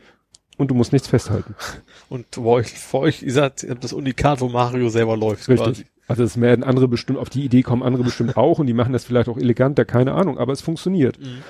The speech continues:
Speaker 1: Und so ist dann das Video entstanden, was ich gepostet hab, dass
Speaker 2: Ja.
Speaker 1: halt, ne, Mario da übers Spielfeld hüpft und der Sohn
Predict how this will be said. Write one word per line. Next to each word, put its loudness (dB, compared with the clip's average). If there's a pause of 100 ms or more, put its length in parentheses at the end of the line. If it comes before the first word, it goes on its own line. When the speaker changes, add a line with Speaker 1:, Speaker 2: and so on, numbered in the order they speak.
Speaker 1:
Und -6
so 4
ist 0
dann 2
das 0
Video 2
entstanden, -2
was 0
ich -4
gepostet -2
hab, 0
dass 0
Speaker 2:
Ja. 2
Speaker 1:
halt, 4 (1000)
ne, 4 (320)
Mario 4
da 4
übers 0
Spielfeld 0
hüpft -2
und -4
der 6
Sohn -2